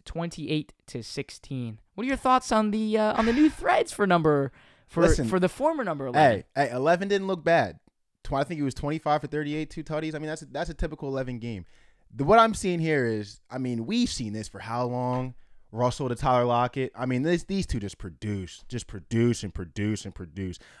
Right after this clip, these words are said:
Speaker 2: I'm disappointed in the Colts defense, though. I was looking at twenty-eight points. You guys are better than that, man. There was a point, I think it was the,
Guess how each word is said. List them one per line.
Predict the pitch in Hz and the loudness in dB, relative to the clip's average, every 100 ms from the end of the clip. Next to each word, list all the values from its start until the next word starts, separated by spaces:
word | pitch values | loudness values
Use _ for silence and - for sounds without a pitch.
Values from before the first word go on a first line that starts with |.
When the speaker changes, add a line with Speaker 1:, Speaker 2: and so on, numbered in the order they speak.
| - | -4
Speaker 2:
I'm | 131 | -2
disappointed | 120 151 156 160 143 | 2 2 2 2 4
in | 131 | 2
the | 117 | 0
Colts | 120 110 | -2 -4
defense, | 101 92 85 | -8 -10 -14
though. | 82 80 _ _ _ | -16 -18 _ _ _
I | 110 | -6
was | 113 | -4
looking | 117 131 120 - | -4 -6 -8 -14
at | 110 | -16
twenty-eight | - 151 160 151 | -8 -6 -4 -6
points. | 160 151 147 - | -6 -8 -8 -6
You | |
guys | 160 117 | -4 -4
are | 87 | -6
better | 80 | -12
than | 78 | -14
that, | 76 76 | -16 -16
man. | 80 82 - _ - | -16 -18 -20 _ -2
There | 160 | -2
was | |
a | 165 | -2
point, | - 202 180 | -2 -2 -2
I | - | -6
think | 135 170 | -8 -2
it | |
was | 160 123 | -2 -2
the, | 123 117 | -6 -6